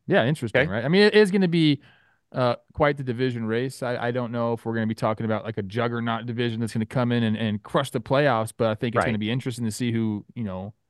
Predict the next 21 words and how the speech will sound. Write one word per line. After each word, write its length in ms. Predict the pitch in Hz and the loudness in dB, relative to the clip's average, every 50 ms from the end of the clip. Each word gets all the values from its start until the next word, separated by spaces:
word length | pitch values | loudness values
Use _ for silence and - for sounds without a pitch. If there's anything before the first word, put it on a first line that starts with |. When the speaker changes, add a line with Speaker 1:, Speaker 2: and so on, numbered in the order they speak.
| _ _ _ _ _ _ _ _ _ _ _ | _ _ _ _ _ _ _ _ _ _ _
Speaker 1:
wins 300 | - 110 143 185 180 131 | 0 2 4 4 4 4
that 160 | 117 101 92 | 2 -2 -2
division. 420 | 95 92 90 90 92 101 113 135 - _ _ _ _ _ _ _ _ _ - | -4 -8 -8 -8 -8 -8 -8 -8 -10 _ _ _ _ _ _ _ _ _ 2
Speaker 2:
Well, 140 | - 131 117 | 4 4 4
I 180 | 104 117 123 120 | 4 4 2 4
think 240 | 113 151 131 - - | 4 4 2 2 2
the 180 | 120 117 113 | 2 2 2
interest 480 | - 123 135 139 - - 117 98 - - | 2 2 0 0 0 0 0 0 -2 -2
could 240 | - 117 104 82 73 | -2 -2 -2 0 0
be 420 | 110 113 113 95 85 82 78 - _ _ _ _ _ - | 2 2 4 4 2 0 -2 -6 _ _ _ _ _ -2
which 280 | 85 110 120 104 - - | 2 2 2 2 2 -4
G 240 | - 110 107 104 | -4 0 0 2
M 120 | 98 98 95 | 2 0 0
is 120 | 82 85 | -4 -4
willing 260 | 90 98 98 90 82 | -2 -2 0 0 0
to 40 | 80 | -2
pull 240 | - - - 107 95 | -4 -2 0 0 0
the 100 | 80 82 | 0 -2
trigger 420 | - - - 113 110 92 87 78 | -6 -4 -6 -4 -2 -2 -2 -2
in 120 | 73 69 69 | -2 -4 -6
July 520 | - 78 78 82 87 87 76 67 60 55 | -6 -4 0 2 2 2 2 2 -2 -8